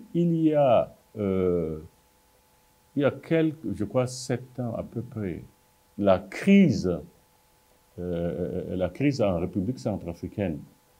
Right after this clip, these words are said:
Mais au niveau de, n'est-ce pas, de la cerac, la, la, la,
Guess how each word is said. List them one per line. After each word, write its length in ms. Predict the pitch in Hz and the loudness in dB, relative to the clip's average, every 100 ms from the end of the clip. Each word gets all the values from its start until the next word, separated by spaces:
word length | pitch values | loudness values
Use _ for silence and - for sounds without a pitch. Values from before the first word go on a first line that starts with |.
| _ _ _ - | _ _ _ -2
Mais 160 | 113 - | -2 6
au 100 | 123 | 8
niveau 320 | 117 107 143 | 8 8 4
de, 80 | 135 | 2
n'est-ce 220 | 107 95 | 0 2
pas, 140 | 120 | 0
de 100 | 117 | 2
la 120 | 98 85 | 2 0
cerac, 360 | - 101 117 | 0 0 0
la, 180 | 110 87 | 0 0
la, 140 | 78 80 82 82 | -2 -4 -6 -8
la, 280 | 82 80 | -8 -10